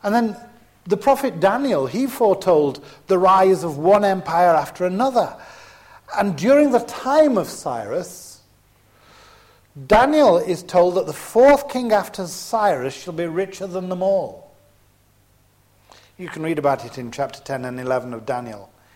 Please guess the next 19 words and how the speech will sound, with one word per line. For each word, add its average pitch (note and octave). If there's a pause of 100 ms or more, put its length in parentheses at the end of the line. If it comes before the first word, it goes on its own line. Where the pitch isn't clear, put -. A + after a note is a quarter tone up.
(160)
if -
you B2
like. G2 (540)
And A#3
that B3+
this A#3+
fourth D4+
king C4+
after A3+
Cyrus, F#3+ (220)
who A#3
will A#3+
be G3+
richer A3
than F#3
all, E3 (160)
will A#3+
attack A3+
Greece. A#3